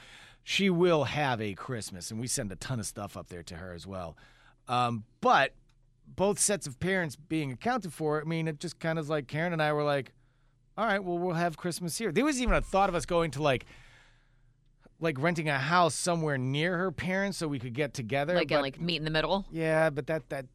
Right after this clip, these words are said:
Speaker 1: that, that wasn't gonna, that wasn't gonna flush out anyway. So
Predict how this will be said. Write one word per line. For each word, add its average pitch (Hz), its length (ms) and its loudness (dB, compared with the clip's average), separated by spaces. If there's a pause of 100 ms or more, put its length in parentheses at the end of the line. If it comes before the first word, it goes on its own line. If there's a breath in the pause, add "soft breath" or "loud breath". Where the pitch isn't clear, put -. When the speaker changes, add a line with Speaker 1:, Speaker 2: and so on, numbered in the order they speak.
Speaker 1:
that, 127 280 -12
that 135 160 -6
wasn't 104 280 -6
gonna, 95 220 -6 (180)
that 131 120 -6
wasn't 113 200 -6
gonna 95 140 -6
flush 104 360 -8
out 98 180 -4
anyway. 98 360 -6
So 123 420 0